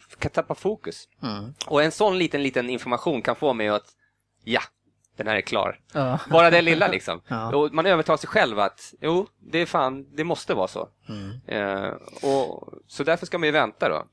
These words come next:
Speaker 2: Men det kommer ju du inte kunna göra i det här fallet, för nu kommer vi ofta i alla fall, kommer vi spela in, eh, tidigt i veckan, och om vi kan så ska vi försöka få tag i matcherna som är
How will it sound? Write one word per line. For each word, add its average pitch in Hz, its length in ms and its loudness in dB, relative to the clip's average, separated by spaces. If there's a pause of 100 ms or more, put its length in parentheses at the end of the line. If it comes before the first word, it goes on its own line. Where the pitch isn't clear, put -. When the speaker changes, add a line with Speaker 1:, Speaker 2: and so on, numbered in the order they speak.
(140)
Speaker 2:
Men 131 160 2
det 170 200 4
kommer 190 240 0
ju 180 380 2
du 170 120 0
inte 151 160 -2
kunna 202 220 0
göra 127 220 4
i - 20 2
det 139 60 2
här 170 60 2
fallet, - 340 -4
för - 140 -8
nu 143 180 -4
kommer 160 200 -2
vi 147 280 2
ofta - 540 0 (120)
i 156 100 -2
alla 123 180 2
fall, 123 220 -6
kommer 127 200 -8
vi 131 140 -4
spela 131 340 0
in, 147 240 0
eh, 127 240 0 (200)
tidigt 139 320 -4
i 160 40 2
veckan, 117 340 -2
och - 260 -8
om 160 140 2
vi 165 100 0
kan 151 340 0
så 117 100 -8
ska - 140 -4
vi 120 80 -4
försöka 131 220 -4
få 135 60 -8
tag 147 220 -2
i 147 40 -2
matcherna 117 400 -2
som 117 160 -8
är 104 160 -4